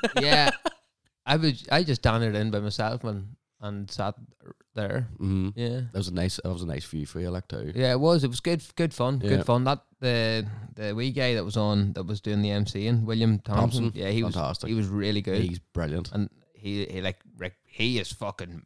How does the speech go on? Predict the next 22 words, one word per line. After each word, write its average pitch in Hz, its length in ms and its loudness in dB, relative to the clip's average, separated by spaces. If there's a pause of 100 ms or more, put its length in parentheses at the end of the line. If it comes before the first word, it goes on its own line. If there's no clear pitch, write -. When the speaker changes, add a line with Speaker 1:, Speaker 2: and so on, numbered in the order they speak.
Speaker 2:
mass 104 440 0
amount 123 240 6
of 117 60 4
energy. 117 380 4
Speaker 1:
Mm-hmm. 92 480 -2
Speaker 2:
He 139 100 6
made 117 220 6
me 107 160 2
feel 101 240 -4
weak. 123 340 -2 (100)
Speaker 1:
Yeah. 101 240 6
Speaker 2:
I 139 80 4
was 123 120 0
like, 110 140 -4 (120)
"God, 151 400 -4 (360)
Speaker 1:
Yeah. 98 240 2 (120)
Speaker 2:
I 202 120 2
have, 156 120 4 (140)
<laughs> - 100 -6
I, 226 760 8
there's, 160 300 -2 (240)
<laughs> 147 220 6